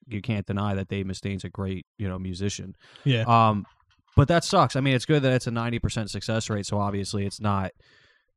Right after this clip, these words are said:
Speaker 1: super serious to the point where it's, like, crippling to the idea
Speaker 2: Well, I
Speaker 1: where
Speaker 2: mean,
Speaker 1: he's
Speaker 2: Alex Trebek just came over, like, even worse odds than that.
Speaker 1: Yeah,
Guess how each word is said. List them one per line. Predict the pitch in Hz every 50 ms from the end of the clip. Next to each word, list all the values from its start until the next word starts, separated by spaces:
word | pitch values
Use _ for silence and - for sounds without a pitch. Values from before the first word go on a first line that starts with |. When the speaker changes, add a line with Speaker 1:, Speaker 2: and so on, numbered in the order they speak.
| _ -
Speaker 1:
super | - - - - - 123 120 - - 113 101
serious | - - - 110 107 107 107 107 104 - -
to | -
the | 101 98
point | - - - 113 110 110 101 95
where | 107 104 101 98 98
it's, | 98 95 - - - - -
like, | 104 98 95 95 95 90 - _ _ _ _
crippling | - 143 127 123 - 123 107 107 104 98
to | -
the | 107 101
idea | 101 101 98 98 - 147
Speaker 2:
Well, | 151
I | 156
Speaker 1:
where | 165 165 160 156
Speaker 2:
mean, | 147
Speaker 1:
he's | 110 110 113
Speaker 2:
Alex | 139 151 165 165 160 - -
Trebek | - 160 143 123 110 139 151 165 160 - -
just | - 127 123 - -
came | - - 147 127 127 127
over, | 127 127 127 127 117 123 123 120
like, | 117 120 117 113 120
even | 131 127 123 123 117 113
worse | 120 127 135 139 131 -
odds | 123 113 113 120 127 123 117
than | 113 120 117
that. | 113 117 139 143 117 95 - 107
Speaker 1:
Yeah, | - 139 147 135 120 101